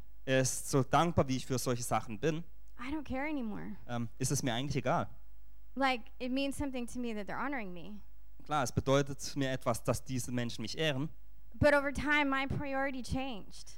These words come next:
Speaker 1: Aber über die Zeit hat sich meine, haben sich meine Prioritäten verändert.
Speaker 2: And the reality is, I don't need that honor and I don't need that attention.
Speaker 1: Und die Realität ist, dass ich diese Ehre und diese Aufmerksamkeit nicht mehr brauche.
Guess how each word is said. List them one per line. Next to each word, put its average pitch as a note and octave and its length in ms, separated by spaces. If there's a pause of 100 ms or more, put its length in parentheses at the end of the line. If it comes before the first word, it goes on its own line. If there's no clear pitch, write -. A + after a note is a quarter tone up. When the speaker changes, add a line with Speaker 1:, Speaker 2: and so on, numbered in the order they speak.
Speaker 1:
Aber B2+ 360
über B2+ 220
die B2 180
Zeit D3 640
hat A#2+ 180
sich - 200
meine, A#2 520
haben B2 240
sich - 160
meine A#2 180
Prioritäten B2 560
verändert. B2 460 (160)
Speaker 2:
And C4 140
the C4+ 40
reality C4+ 380
is, B3+ 80
I C4 200
don't C4 300
need C4 380
that A#3+ 180
honor A#3 320
and A3 100
I A3+ 80
don't B3+ 260
need B3+ 220
that A3 140
attention. G#3+ 480 (180)
Speaker 1:
Und C3+ 80
die B2+ 60
Realität C3 540
ist, C#3 180
dass B2 140
ich - 80
diese C3 520
Ehre C3+ 360
und B2+ 140
diese A#2+ 360
Aufmerksamkeit B2+ 720
nicht B2 160
mehr A2 140
brauche. D3 360